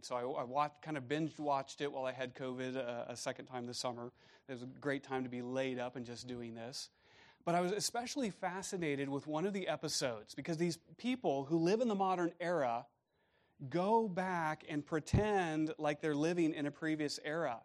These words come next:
They're only going to eat foods that people ate in the Victorian era. They will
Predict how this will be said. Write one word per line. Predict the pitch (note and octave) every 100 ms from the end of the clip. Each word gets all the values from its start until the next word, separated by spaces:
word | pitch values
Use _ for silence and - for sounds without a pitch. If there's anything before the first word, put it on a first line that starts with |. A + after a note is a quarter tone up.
| _ _ - -
They're | D3 - -
only | A3+ C#4+ C#4 B3+
going | A3 G#3 G3
to | G3 G#3
eat | G#3 -
foods | - B3 G#3+ C3 - - -
that | E3 E3
people | G3 F#3+ G3
ate | G#3+ G#3 - -
in | G3 G3
the |
Victorian | F3+ E3+ G3 F3+ F#3
era. | G#3+ D3 - - _ _ _ _ _ _ _ -
They | F#3
will | A3 C4